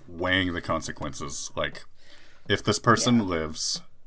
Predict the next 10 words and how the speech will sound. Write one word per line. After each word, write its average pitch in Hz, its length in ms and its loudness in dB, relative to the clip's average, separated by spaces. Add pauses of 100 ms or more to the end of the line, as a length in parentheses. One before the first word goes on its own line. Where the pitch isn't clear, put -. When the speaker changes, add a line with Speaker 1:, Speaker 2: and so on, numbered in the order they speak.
(680)
Speaker 1:
that's 87 280 -2
the 92 120 -2
end. 90 220 2
Like, 78 160 -4
I, 82 180 0
I'm 85 120 0
not 82 200 2
running 82 280 0
anymore. 71 600 -6
And 73 600 -4